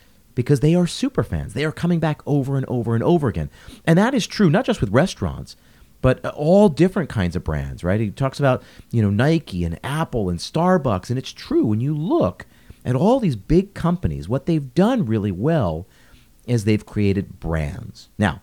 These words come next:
a brand is more than a logo. A brand is typically defined as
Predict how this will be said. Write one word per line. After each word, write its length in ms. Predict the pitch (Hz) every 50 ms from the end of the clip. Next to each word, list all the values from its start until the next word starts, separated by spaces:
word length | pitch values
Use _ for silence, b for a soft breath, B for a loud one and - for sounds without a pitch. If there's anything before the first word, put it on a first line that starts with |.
| b b b b -
a 40 |
brand 440 | 107 90 113 127 135 143 147 151 147
is 160 | 139 117 -
more 400 | 107 104 101 101 101 101 98 101
than 160 | 95 98 95 90
a 60 | 90
logo. 520 | 87 80 78 78 78 78 71 76 78 78 78
A 220 | 78 - _ _
brand 680 | - 95 113 135 156 156 127 92 78 73 71 67 80 - b b b b b b b b
is 140 | - 104 -
typically 400 | - - 233 - 208 - 131 113
defined 520 | 95 90 - - 78 76 71 73 82 82 - -
as 300 | - 92 87 92 85